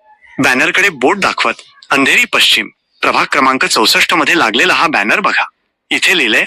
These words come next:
"आमदार श्री अमित साटम यांच्या प्रयत्नाने." मला आमदारांना एक प्रश्न विचारायचा आहे.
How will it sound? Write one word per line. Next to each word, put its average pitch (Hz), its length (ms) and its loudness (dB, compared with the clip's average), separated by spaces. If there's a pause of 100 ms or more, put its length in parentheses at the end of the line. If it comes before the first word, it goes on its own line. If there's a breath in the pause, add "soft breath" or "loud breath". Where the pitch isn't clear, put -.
"आमदार 135 400 2
श्री 185 280 2
अमित 143 260 0
साटम 135 340 0
यांच्या 113 320 0
प्रयत्नाने." 104 580 -2 (400)
मला 165 180 2
आमदारांना 180 640 0
एक 165 200 -2
प्रश्न 139 260 0
विचारायचा 110 540 0
आहे. 95 200 -2